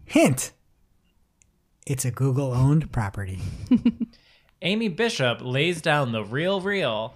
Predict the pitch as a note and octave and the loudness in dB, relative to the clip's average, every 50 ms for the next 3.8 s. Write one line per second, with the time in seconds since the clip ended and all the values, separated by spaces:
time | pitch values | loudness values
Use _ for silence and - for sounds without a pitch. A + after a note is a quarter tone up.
0 | _ _ - C#3 C3 C3 C3 C#3+ D3 D3+ F#3 F#3+ F#3+ F#3+ F3+ D#3+ C#3 B2+ A#2 A2+ | _ _ -6 -4 -4 -4 -2 -2 -2 0 0 0 0 0 -2 -4 -2 -2 -2 -2
1 | B2+ D#3 F3+ F3 - G3 G3 E3+ C3+ A2+ G#2+ G#2 G#2 G2+ G#2 A#2 - - B2+ A#2 | -2 -2 -4 -4 -4 -2 0 0 2 2 0 0 -4 -6 -10 -12 -6 -4 -4 -4
2 | G#2 F#2+ A#2+ A#2+ C3 C#3+ D#3+ D#3 - - D3+ C#3 C3+ C3+ C3+ C3+ C3+ C3+ - - | -4 -4 -4 -4 -2 -4 -4 -6 -6 -4 -4 -2 -2 -2 -2 -4 -6 -8 -10 -10
3 | - - G#2 G2+ G2+ G2+ - - G2+ - - - - C#3+ C#3+ C3+ | -8 -6 -6 -4 -6 -8 -10 -10 -10 -10 -10 -12 -12 -10 -12 -12